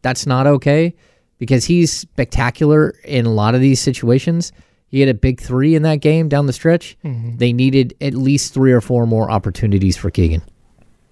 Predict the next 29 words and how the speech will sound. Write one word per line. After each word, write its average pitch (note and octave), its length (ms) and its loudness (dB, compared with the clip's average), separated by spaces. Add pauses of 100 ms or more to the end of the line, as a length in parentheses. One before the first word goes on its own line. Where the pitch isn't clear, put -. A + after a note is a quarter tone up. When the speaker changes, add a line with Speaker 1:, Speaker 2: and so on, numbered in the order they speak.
(520)
Speaker 2:
Yeah, E3+ 180 2
and D3+ 120 -2
when C#3+ 120 0
you C#3+ 80 -2
talk D#3 280 -2
about, D3+ 260 0
like, C#3 220 -2
how D#3 200 -4
many F3+ 140 0
times D#3 240 0
at D3 100 -2
this C3+ 140 -2
trade C#3 240 -2
deadline A#2+ 360 -2
have B2 120 -4
we, A#2+ 340 -2
or, A#2+ 240 -2
or A#2+ 180 -2
as A2+ 120 -6
we B2+ 120 0
approach C3 320 -4
a B2+ 40 -6
trade B2+ 240 -4
deadline A#2 300 -4
and A2 80 -10
we G#2+ 60 -10
talk C#3 240 -2
about A#2+ 180 -6
it, G#2 100 -14